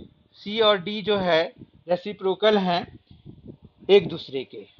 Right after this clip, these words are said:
तो question number fourteen भी हमारा हो गया। क्वेश्चन number fifteen पे आ रहे हैं, if the mass of the earth is increased by twenty percent, what will be the percentage weight change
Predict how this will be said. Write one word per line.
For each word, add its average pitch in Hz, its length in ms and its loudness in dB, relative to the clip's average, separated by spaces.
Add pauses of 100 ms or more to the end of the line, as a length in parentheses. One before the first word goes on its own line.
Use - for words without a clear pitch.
(260)
तो 196 140 0
question 214 420 -2
number 208 360 4
fourteen 202 440 -4
भी 214 120 -2
हमारा 190 340 6
हो 185 180 2
गया। 180 200 4
क्वेश्चन - 920 -4
number 220 380 4
fifteen 214 440 -8
पे 214 120 4
आ 196 140 12
रहे 196 220 4
हैं, 185 220 0 (960)
if 254 160 4 (560)
the 190 220 8 (260)
mass 190 400 6 (1160)
of 180 220 8
the 220 120 6 (120)
earth 226 240 6
is 226 160 -6
increased 208 460 -8
by 214 160 4
twenty 190 360 -6
percent, 208 540 -4 (600)
what 202 280 6
will 220 200 2
be 226 160 -4 (300)
the 180 120 0
percentage 190 720 -2
weight 196 380 -2
change 196 380 -4